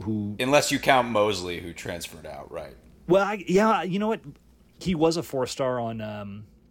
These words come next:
Speaker 1: was it two four seven? I forget who had him as a four. Rivals had him as a three, but that's a good point. Um, M-, Mosley was a four-star by that, by one of the recruiting services. So,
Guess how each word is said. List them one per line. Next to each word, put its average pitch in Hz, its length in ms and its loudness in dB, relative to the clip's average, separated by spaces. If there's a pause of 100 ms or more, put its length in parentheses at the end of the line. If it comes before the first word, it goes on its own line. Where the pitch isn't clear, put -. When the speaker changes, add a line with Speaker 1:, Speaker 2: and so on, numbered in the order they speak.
(180)
Speaker 1:
was 113 120 -12
it 104 80 -16
two 139 140 -6
four 123 180 -4
seven? 123 220 -6
I - 20 -4
forget 156 240 0
who 170 60 6
had 165 100 8
him 135 180 0
as 123 220 -4
a 110 60 -4
four. 113 180 -2
Rivals 131 320 2
had 135 140 2
him 120 80 -2
as 107 80 -2
a 101 80 -4
three, 113 340 -4 (400)
but 120 80 0
that's 131 160 2
a 131 60 0
good 113 240 0
point. 95 400 -6
Um, 107 440 -2
M-, 123 200 -8
Mosley 131 400 0
was 110 160 2
a 101 40 0
four-star 104 460 -4
by 98 200 -2
that, 98 260 -6
by 101 120 -4
one 107 220 0
of 107 80 -2
the 95 80 -6
recruiting 95 380 -8
services. 92 440 -8
So, 98 280 -4